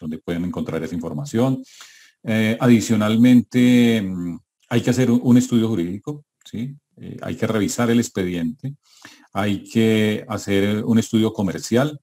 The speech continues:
En el caso de los vehículos, pues, por lo menos tenerla clara cuánto valen,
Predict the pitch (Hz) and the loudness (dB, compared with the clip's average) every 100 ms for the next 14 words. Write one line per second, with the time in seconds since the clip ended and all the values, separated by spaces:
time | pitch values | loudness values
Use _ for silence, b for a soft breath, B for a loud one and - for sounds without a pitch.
0 | - - - 98 98 104 95 113 98 82 | -14 -12 -4 -4 0 0 2 2 0 -2
1 | 101 117 101 - 85 - - - _ - | -2 -2 -4 -8 -14 -14 -20 -20 _ -10
2 | 95 92 117 113 92 95 101 110 110 101 | -6 -4 -2 -2 -4 -4 -2 0 0 -2
3 | 92 92 90 90 85 85 | -4 -4 -4 -4 -6 -8